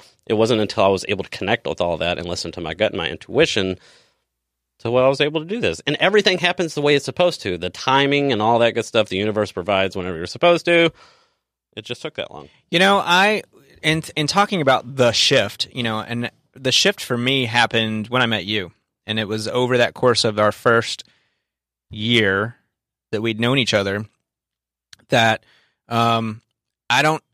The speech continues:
Speaker 2: I honestly don't know if I haven't, I haven't reflect on it super hard, but I know that, you know, at my old apartment complex, there was a, a pond, and we would go rocking around, walking around the pond.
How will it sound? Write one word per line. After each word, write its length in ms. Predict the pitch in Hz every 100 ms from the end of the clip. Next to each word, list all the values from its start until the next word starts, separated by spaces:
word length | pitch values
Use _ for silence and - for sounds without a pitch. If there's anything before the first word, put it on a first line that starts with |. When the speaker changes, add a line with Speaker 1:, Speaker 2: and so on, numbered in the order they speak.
| -
Speaker 2:
I 340 | 123 143 160
honestly 440 | 139 120 127 139 165
don't 180 | 123 110
know 80 |
if 100 | 110
I 80 | 110
haven't, 280 | 107 110 107
I 60 | 117
haven't 240 | 151 165
reflect 380 | 123 - 135 -
on 120 | 113
it 160 | 98 -
super 480 | - - - 127 143
hard, 280 | 160 165 170 _ _ -
but 100 | 135
I 100 | 131
know 300 | 135 135 143
that, 300 | 131 120 -
you 120 | 127
know, 120 | 117
at 160 | 107 120
my 140 | 123
old 100 | 139
apartment 300 | 147 139 127
complex, 340 | 120 107 110 -
there 120 | 117
was 160 | 110
a, 360 | 104 101 98 101 _ _
a 60 | -
pond, 500 | - 113 101 95 104 _ _ _
and 400 | 110 110 107 104
we 140 | 107 110
would 140 | 107
go 180 | 120 120
rocking 300 | 120 120 131
around, 260 | 120 123 131
walking 340 | 117 117 120
around 120 | 113 127
the 60 |
pond. 540 | - 113 104 104 123